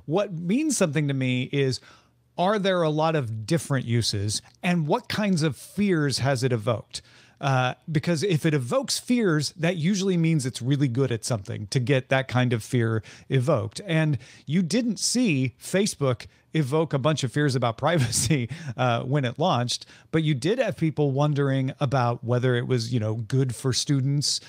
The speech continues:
uh, and, uh, you know, are, are people going to, uh, spend too much time? And there, th-, then there started to be privacy stuff pretty early on.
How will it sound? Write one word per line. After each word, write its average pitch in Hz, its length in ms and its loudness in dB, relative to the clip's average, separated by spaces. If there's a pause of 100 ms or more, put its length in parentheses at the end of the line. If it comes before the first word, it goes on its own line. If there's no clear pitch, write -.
(160)
uh, 113 380 0
and, 127 180 -2
uh, 120 40 0
you 120 260 0
know, 110 160 0
are, 113 240 0
are 123 140 0
people 139 340 0
going 127 320 2
to, 120 420 0
uh, 127 140 0
spend 127 400 -2
too 123 80 -2
much 120 220 -4
time? 127 420 0 (240)
And 302 80 -6
there, 320 180 0
th-, 269 280 -2
then 302 140 0
there 302 100 0
started 262 280 2
to 240 60 -2
be 254 120 0
privacy 190 600 -2
stuff - 260 -2
pretty 135 240 -2
early 135 300 0
on. 110 300 -2